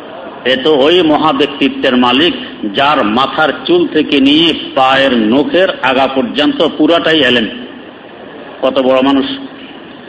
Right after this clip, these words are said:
তো উনি দেখতেছেন লোকটি খানকার দিকে যাইতেছে। জিজ্ঞেস করলেন, "ভাই, তুমি কোথায় যাও?" "ও, খানকায় যাই।" "এই সময় খানকায় কেন যাও?" তো একটি কথা জানার জন্য। "কি কথা?"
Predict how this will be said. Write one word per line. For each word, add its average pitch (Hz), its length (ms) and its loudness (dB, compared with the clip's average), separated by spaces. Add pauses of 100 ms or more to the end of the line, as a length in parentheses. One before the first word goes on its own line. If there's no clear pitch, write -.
(200)
তো 113 80 0
উনি 151 240 4
দেখতেছেন 143 640 0
লোকটি 165 440 0
খানকার 135 560 0
দিকে 139 220 0
যাইতেছে। 120 460 -2 (800)
জিজ্ঞেস 143 460 0
করলেন, 151 340 2
"ভাই, 139 260 2
তুমি 151 220 4
কোথায় 156 380 0
যাও?" 131 220 0 (120)
"ও, 123 120 0
খানকায় 135 400 0
যাই।" 127 180 0 (920)
"এই 135 200 2
সময় 151 300 2
খানকায় 143 560 2
কেন 147 280 2
যাও?" 107 160 2 (880)
তো - 60 2
একটি 139 440 2
কথা 147 280 0
জানার 139 400 0
জন্য। 104 300 0 (540)
"কি 135 120 2
কথা?" 147 340 0